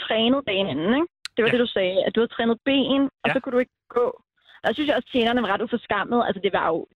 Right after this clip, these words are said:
Speaker 1: tre kvarter efter, vi skulle være ude. Altså, jeg mener, det er en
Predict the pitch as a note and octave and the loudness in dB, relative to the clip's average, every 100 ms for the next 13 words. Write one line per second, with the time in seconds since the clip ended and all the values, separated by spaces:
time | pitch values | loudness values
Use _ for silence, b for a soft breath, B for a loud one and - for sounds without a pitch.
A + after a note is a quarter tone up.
0 | - - G#3 - G#3+ - F3+ - - _ | -6 -2 -2 -4 -8 0 -2 -2 -10 _
1 | F#3 F3+ G#3+ F#3 E3 G3 E3+ - E3+ F3 | 0 0 0 0 0 0 2 2 2 0
2 | E3 F3+ F#3 - D3+ D3 D#3 - - - | 2 2 2 0 -2 -2 -2 -4 -8 -18
3 | - G#3+ A3+ | -2 2 4